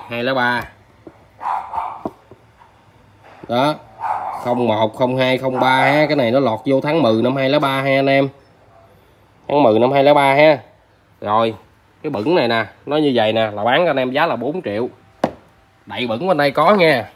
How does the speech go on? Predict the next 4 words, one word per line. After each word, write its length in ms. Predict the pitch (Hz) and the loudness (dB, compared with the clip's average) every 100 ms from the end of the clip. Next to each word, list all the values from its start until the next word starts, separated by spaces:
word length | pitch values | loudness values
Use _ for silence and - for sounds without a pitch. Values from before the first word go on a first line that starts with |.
| - - - - - - - - _ - 120 | -10 -10 -10 -14 -14 -14 -14 -20 _ -10 -4
Đó, 260 | 127 156 160 - - - - - _ _ | 2 2 2 -4 -14 -20 -20 -20 _ _
hai 180 | 120 127 | -8 -6
lá 100 | 139 | 0
ba. 220 | 135 131 | 2 4